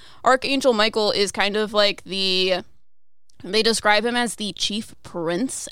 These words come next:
and he is usually viewed as, like, the warrior of God. So he's the one that, like, is one of the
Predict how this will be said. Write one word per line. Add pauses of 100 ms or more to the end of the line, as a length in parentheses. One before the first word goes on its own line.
(120)
and
he
is
usually
viewed
as,
like,
the
warrior
of
God. (420)
So
he's
the
one
that,
like,
is
one
of
the